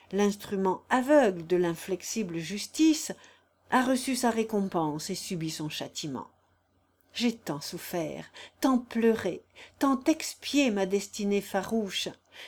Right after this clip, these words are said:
tant réparé les horreurs où la fatalité m'avait entraîné, que je me flattais enfin de les pouvoir oublier. Oublier. C'était le besoin qui dévorait ma poitrine ardente.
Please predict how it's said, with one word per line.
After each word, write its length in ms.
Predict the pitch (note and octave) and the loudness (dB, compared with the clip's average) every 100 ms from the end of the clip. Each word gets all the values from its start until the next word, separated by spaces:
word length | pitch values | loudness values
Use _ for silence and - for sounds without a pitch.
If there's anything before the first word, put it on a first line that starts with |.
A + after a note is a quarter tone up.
| _ - | _ 2
tant 180 | C#4+ | 2
réparé 580 | B3 C4+ E4+ D#4 D4 D4+ | 4 4 6 6 4 2
les 280 | B3 A#3 A3 | 2 2 4
horreurs 520 | A#3+ A#3 E4 C4+ F#3+ | 4 6 6 6 4
où 60 | F#3+ | 0
la 120 | F3+ | 0
fatalité 600 | - F#3+ G3 F#3+ F#3 A3+ | 0 -2 -2 -4 -2 -2
m'avait 340 | F#3 F3 F3+ | -2 -4 -4
entraîné, 600 | F3 E3 - A3+ C4 B3+ - _ _ _ _ _ | -6 -6 0 2 2 0 -10 _ _ _ _ _
que 100 | C#4+ | 0
je 140 | C4 | 4
me 160 | C4+ B3+ | 4 4
flattais 680 | B3+ - G3 A#3 A#3 A3+ G3 | 2 0 2 2 2 0 2
enfin 480 | G#3 G3 - G3 E3 | 0 -2 -4 -2 -2
de 100 | F3 | -2
les 120 | F3+ | -4
pouvoir 460 | F3 F#3 F#3 F3 | -4 -4 -2 -2
oublier. 440 | F3 E3+ F3+ D#3+ - _ _ _ _ _ _ - E3 | -6 -4 -4 -4 -10 _ _ _ _ _ _ -8 -2
Oublier. 640 | F3+ D#3 D#3+ D3+ C#3+ - _ _ _ - - - | -2 -2 -4 -2 -6 -10 _ _ _ -20 -20 -10
C'était 280 | - C#4+ C#4+ | -2 4 4
le 120 | B3+ | 4
besoin 600 | G3+ A3 C#4 C4+ D#4+ C4 | 2 0 0 4 4 4
qui 160 | B3+ G#3+ | 0 -8
dévorait 540 | F#3+ B3 A#3 A#3 A3+ | -2 0 0 0 0
ma 140 | G#3+ | 0
poitrine 440 | G3+ A3 G#3 A3+ G#3+ | -2 -4 -2 -2 -2
ardente. 580 | G#3+ F#3 D#3+ A2 - | -2 -2 -2 -4 -16